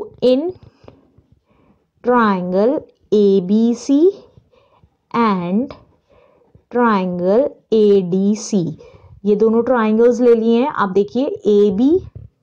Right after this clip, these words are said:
is equals to A D, ये हमें गिवन है, राइट फ्रेंड्स? सी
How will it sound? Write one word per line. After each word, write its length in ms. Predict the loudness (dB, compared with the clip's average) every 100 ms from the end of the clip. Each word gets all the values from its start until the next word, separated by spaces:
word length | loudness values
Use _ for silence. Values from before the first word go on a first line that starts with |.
| _ _ _ _ _ _ _ _ _ _ _ _ -2
is 120 | 0
equals 640 | 0 0 0 0 2 -2 -4
to 120 | -4 -2 2
A 100 | 4 2 0
D, 60 | -10 -14 -12 -2
ये 100 | -2
हमें 440 | 0 0 2 0 0
गिवन 360 | 2 2 -2
है, 100 | -6 -10 -4
राइट 300 | -2 -2 -4
फ्रेंड्स? 380 | -2 0 -2 -12 -20 _ _ _ _ _ _ _ _ _ _ _ _ _ _ -20 -20 -20 -20 -20 _ _ _ _ _ _ _ _ _ -20
सी 720 | -20 -6 0 0 0 -2 -10